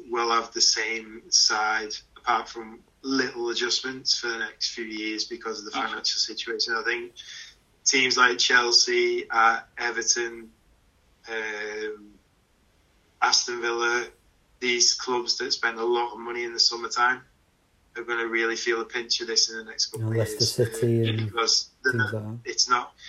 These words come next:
Speaker 1: if you're not, not making enough profit to justify these players that they brought in. Obviously, this season,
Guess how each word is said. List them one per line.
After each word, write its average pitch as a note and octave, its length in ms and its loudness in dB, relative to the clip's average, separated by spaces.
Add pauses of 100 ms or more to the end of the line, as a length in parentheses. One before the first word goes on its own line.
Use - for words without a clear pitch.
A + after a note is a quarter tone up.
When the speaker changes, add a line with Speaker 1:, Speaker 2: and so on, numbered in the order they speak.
(180)
Speaker 1:
if A#2 100 -8
you're B2+ 120 0
not, B2 340 2
not B2+ 240 0
making B2+ 360 2
enough D3 240 -2
profit A#2+ 520 -6 (120)
to B2 140 0
justify A#2 640 2
these G#2+ 320 0
players - 460 -2
that - 100 -12
they A#2 60 -6
brought - 400 -2
in. C#3 160 -2 (500)
Obviously, C3+ 380 6
this C#3+ 240 6
season, C3+ 540 0